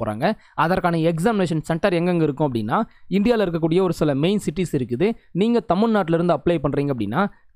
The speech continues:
சென்னையிலேயே வந்து இதற்கான எக்ஸாமினேஷன் வந்து நீங்க எழுதிக்கலாம். இந்த வேலைக்கு அப்ளை பண்றதுக்கான போர்ட்டல் இருபது பத்து ரெண்டாயிரத்தி இருபத்திரெண்டு அன்னைக்கு வந்து ஓப்பன் ஆகுதுங்க. So, எண்டிங் டேட் பாத்தீங்க அப்படின்னா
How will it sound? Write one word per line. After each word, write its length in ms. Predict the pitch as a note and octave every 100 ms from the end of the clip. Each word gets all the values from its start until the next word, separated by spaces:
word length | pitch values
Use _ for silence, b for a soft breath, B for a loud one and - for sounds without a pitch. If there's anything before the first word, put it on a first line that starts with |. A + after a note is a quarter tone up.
| -
சென்னையிலேயே 500 | F#3+ A#3+ A#3+ G#3+ A3
வந்து 160 | F#3 F#3
இதற்கான 300 | F3+ D#3 C#3+ C3+
எக்ஸாமினேஷன் 500 | C3 F#3+ D#3+ C#3+ C3+
வந்து 140 | C#3 D3+
நீங்க 160 | C3 A#2
எழுதிக்கலாம். 420 | C#3+ C3 G#3 F#3 G#3 b - F3
இந்த 120 | G#3 A#3+
வேலைக்கு 260 | G3+ F#3+ F3+
அப்ளை 220 | D#3+ G#3 F#3+
பண்றதுக்கான 440 | E3 D#3+ D3+ D3 C3 -
போர்ட்டல் 380 | E3+ E3+ B2+ F3+ F#3+ -
இருபது 300 | G#3 A3+ A3 G3
பத்து 240 | F3 G3+ F3
ரெண்டாயிரத்தி 380 | E3 E3+ D3+ D#3+
இருபத்திரெண்டு 440 | D3 C#3+ C#3+ C#3 -
அன்னைக்கு 260 | D3 F#3+ E3+
வந்து 140 | F3 E3+ D3+
ஓப்பன் 200 | D3 C3+
ஆகுதுங்க. 340 | A2+ G#2+ C3 G#3+ - b
So, 80 | - F3
எண்டிங் 240 | F#3+ A3 G#3+
டேட் 140 | F#3 D3
பாத்தீங்க 240 | D3+ D#3 C#3+
அப்படின்னா 300 | A2+ A#2